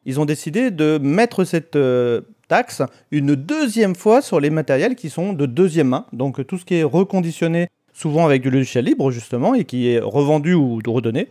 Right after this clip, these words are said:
C'était déjà un peu ridicule de le taxer la première fois dans plein de cas, parce qu'il y a plein de cas où on a des disques durs pour des entreprises,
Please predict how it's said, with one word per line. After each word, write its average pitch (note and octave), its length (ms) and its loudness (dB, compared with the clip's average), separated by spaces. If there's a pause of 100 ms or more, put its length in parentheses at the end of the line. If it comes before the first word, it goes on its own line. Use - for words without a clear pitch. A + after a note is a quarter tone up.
C'était E3+ 260 0
déjà G#3+ 400 2 (240)
un F#3 100 4
peu A3+ 140 4
ridicule F#3+ 460 0
de D3+ 80 2
le C3+ 80 0
taxer D3+ 260 -2
la C#3+ 100 2
première D3 240 0
fois D#3+ 160 2
dans B2+ 160 -4
plein D3+ 200 0
de D3 60 0
cas, B3 220 4
parce - 140 -20
qu'il B2+ 80 -4
y - 20 0
a A#2 40 -4
plein F3+ 240 -2
de E3+ 80 -4
cas F3 220 0
où D#3 80 -2
on B2 120 -2
a A#2 80 -4
des B2+ 100 -10
disques B2+ 280 -8
durs D3 160 -4
pour A#2+ 160 -4
des B2 160 -4
entreprises, C#3 560 -2